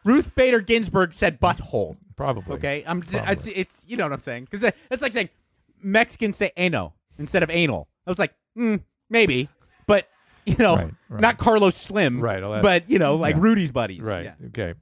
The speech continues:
Speaker 2: Fair enough. <laughs> Well, a-, at your, so, so I did
Speaker 1: The
Speaker 2: define
Speaker 1: first
Speaker 2: it by
Speaker 1: Carlos Slim reference
Speaker 2: I know.
Speaker 1: of, like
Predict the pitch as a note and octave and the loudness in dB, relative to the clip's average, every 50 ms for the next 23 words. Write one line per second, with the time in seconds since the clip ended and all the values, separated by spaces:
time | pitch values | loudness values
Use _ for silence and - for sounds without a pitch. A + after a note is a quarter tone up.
0 | _ - C3 A#2 A2 F#2+ E2+ D#2 - - - - - _ _ _ _ _ _ _ | _ -6 -6 -4 -4 -4 -6 -8 -10 -10 -10 -10 -12 _ _ _ _ _ _ _
1 | - - - E3 E3 F#3+ F3 E3+ F3 - - F3 C3+ - - D#3+ D3+ E3 C#3 A#2+ | -14 -6 -2 -2 0 0 0 -2 -2 -2 -4 -10 -8 -2 0 2 2 0 0 0
2 | E3 D3 C#3+ C#3+ C#3 F3 F#3 D3+ D3 - - C#3 B2 A2+ - A2+ G#2+ - A3 G#3+ | 2 2 2 2 2 0 2 2 2 2 2 2 2 2 2 2 2 4 4 4
3 | G#3+ G#3+ G#3 F#3 - - - - F3+ F3+ F#3+ G#3 F#3+ D#3+ C#3+ C3 - - C3+ B2 | 4 4 2 2 0 -2 -10 -10 -6 -4 -4 -2 -2 0 0 0 0 -2 -4 -4
4 | B2 F#2+ A2+ G#2 F2+ D2+ C2+ B2+ B2 B2+ | -2 0 0 0 0 -2 -4 -8 -10 -10